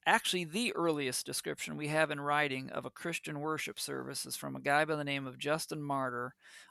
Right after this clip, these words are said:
around the year one fifty A D. And he describes the typical weekly Christian worship service, and the Lord's Supper is included in that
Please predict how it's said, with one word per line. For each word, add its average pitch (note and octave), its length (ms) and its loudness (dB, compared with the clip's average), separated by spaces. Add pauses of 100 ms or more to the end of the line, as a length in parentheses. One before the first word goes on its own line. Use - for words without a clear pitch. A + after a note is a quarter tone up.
around D3 460 6
the E3+ 100 2
year D3+ 220 2
one D3 280 2
fifty D3 460 -2
A C#3+ 140 4
D. A#2+ 440 -6 (880)
And C#3 180 4
he E3 140 2
describes C#3+ 880 4 (200)
the C#3 80 -6
typical F#3+ 720 -2 (200)
weekly F3 640 0 (140)
Christian D#3 480 -2
worship D3 400 0
service, A#2 540 -4 (300)
and C3+ 140 -2
the C3 80 2
Lord's D3 320 2
Supper C3+ 420 4
is B2+ 180 -6
included B2+ 720 -4 (680)
in C#3+ 300 0
that A#2 420 4